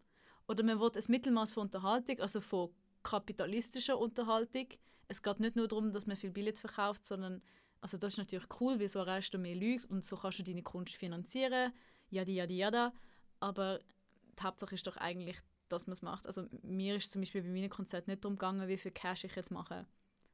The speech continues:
Mir ist darum gegangen, dass die Leute kommen, dass sie mir können gut zuhören können,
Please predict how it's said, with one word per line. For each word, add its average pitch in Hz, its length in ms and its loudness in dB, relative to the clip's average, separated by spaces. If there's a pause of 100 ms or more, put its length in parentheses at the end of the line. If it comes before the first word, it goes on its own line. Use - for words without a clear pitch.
(180)
Mir 196 140 0
ist - 120 -4
darum 196 100 0
gegangen, 180 500 -2
dass 196 160 -4
die - 100 -8
Leute 170 140 -8
kommen, 202 280 0
dass - 140 -6
sie 175 80 -6
mir 170 100 -6
können 170 280 -8
gut 170 180 -8
zuhören 202 340 2
können, 208 240 2